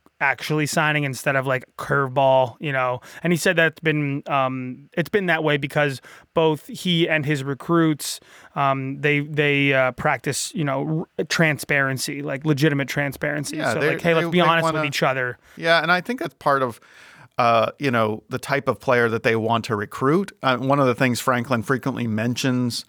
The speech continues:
Speaker 2: uh, he mentioned it last week talking about some of his seniors, and this week talking about some of the recruits,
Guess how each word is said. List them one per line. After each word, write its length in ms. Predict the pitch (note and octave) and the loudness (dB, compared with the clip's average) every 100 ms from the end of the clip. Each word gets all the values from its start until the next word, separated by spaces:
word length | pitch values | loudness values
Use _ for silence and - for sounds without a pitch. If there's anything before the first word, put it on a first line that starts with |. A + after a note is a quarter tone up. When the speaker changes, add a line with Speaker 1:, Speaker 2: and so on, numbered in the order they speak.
| - - - - | -18 -20 -20 -8
Speaker 2:
uh, 60 | A#2 | -2
he 40 | |
mentioned 320 | B2+ B2 A#2+ | 2 2 2
it 80 | A#2 | 0
last 340 | A#2 A2+ A2+ - | 2 0 0 -2
week 260 | A#2 G#2+ | -2 -2
talking 320 | - A#2+ A#2 | -2 -2 0
about 240 | A#2 A2+ A2+ | 0 0 0
some 140 | A#2+ | -2
of 80 | G#2+ | -2
his 100 | G2+ | -4
seniors, 520 | - B2 A#2+ A2+ A2 | -2 0 2 2 0
and 120 | A#2 A2+ | 0 0
this 160 | B2+ | 0
week 200 | B2+ A2+ | 0 -2
talking 320 | - A2 A2 | 0 -2 0
about 240 | A#2 G#2+ A#2 | 0 0 -2
some 160 | A#2+ | -2
of 40 | A2 | -2
the 80 | G#2 | -4
recruits, 480 | G#2+ - C3 A2+ | -4 -2 -2 -4